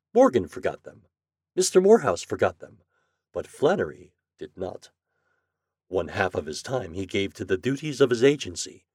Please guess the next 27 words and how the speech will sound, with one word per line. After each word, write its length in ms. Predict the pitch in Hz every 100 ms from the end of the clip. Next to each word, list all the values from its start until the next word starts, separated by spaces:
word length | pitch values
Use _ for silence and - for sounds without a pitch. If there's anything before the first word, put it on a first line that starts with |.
| _
The 80 | 185
other 180 | 220 135
half 300 | 117 143 -
was 140 | 131
devoted 500 | - 120 139 160 175
to 100 | -
the 80 | 156
guinea 240 | 135 110
pigs. 480 | 85 98 71 - - - _ _ _ _ _ -
Long 220 | 90 82
before 340 | 80 - 95
Professor 440 | 82 92 104 - 87
Gordon 360 | 113 113 92
received 460 | 87 90 - 165 117
the 80 | 95
president's 540 | 127 101 101 85 -
letter, 340 | 117 147 76 87 _
Morgan 320 | 151 185 165
received 400 | 139 127 - 120
one 220 | 117 143 143
from 180 | 147
Flannery. 560 | 135 170 170 87 - - _ _ _ _ _ _ _
"About 380 | - 185 269 -
them 220 | 196 196 -
pigs," 540 | - 139 - - - - -
it 160 | 90
said. 320 | - - -